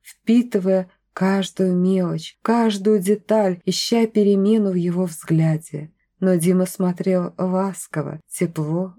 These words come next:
улыбаясь. Лениво подпирая закрытую дверь спиной,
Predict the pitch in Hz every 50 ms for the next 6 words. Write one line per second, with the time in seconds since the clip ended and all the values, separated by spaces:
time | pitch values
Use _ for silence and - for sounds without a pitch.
0 | _ - 160 147 147 143 139 - 143 131 135 139 135 - - - - - _ _
1 | _ _ _ _ _ 165 175 185 190 180 175 170 160 175 170 170 170 165 165 -
2 | 175 170 170 175 165 160 160 156 - 160 160 - 160 165 156 160 - 160 156 160
3 | 156 160 156 156 156 - - - 160 151 151 151 165 185 196 196